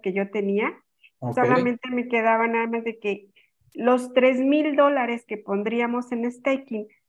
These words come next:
Speaker 1: aparte de lo que tendríamos en ese pool por un año, eh, ese tres mil no generaría ningún interés, sería nada más el derecho a tener la tarjeta.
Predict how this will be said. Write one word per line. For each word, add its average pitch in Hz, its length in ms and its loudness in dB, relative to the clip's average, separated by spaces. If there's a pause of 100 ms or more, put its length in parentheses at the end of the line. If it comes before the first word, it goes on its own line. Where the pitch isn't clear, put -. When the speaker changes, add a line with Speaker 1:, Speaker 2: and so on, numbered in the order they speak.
(140)
Speaker 1:
aparte 233 580 4
de 240 80 2
lo 202 160 0
que 196 120 -6
tendríamos 208 720 -2
en 190 120 -2
ese 196 280 -4
pool 196 260 -8
por 208 160 -4
un 226 180 -2
año, 233 440 -2 (880)
eh, 214 340 2
ese 285 480 4
tres 254 240 0
mil 254 240 0
no 247 80 2
generaría 220 640 -2
ningún 214 580 -6
interés, 233 480 -2
sería 208 300 -2
nada 220 240 -2
más 214 240 -8
el 220 100 -6
derecho 202 300 -4
a 220 80 -8
tener 196 200 -4
la 202 140 -6
tarjeta. 220 480 -8